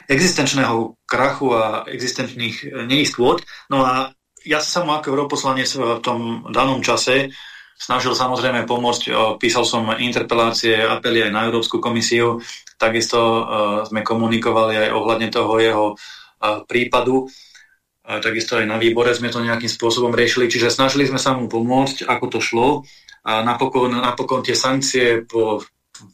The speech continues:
tlaku verejnosti aj po tlaku na novej vlády Slovenskej republiky voči nemu boli teda zrušené, bol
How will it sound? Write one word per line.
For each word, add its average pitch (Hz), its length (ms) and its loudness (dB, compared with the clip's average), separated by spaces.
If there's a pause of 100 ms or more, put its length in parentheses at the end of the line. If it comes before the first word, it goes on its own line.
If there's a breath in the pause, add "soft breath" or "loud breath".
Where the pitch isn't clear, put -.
(200)
tlaku 131 320 0
verejnosti 131 480 0
aj 110 400 0
po 110 160 -4
tlaku 123 320 -2
na 117 160 0
novej 120 320 2
vlády 117 240 0
Slovenskej 120 480 -2
republiky 117 640 0
voči 123 240 -2
nemu 117 320 -2
boli 131 240 2
teda 123 160 -2
zrušené, 117 640 0
bol 135 320 2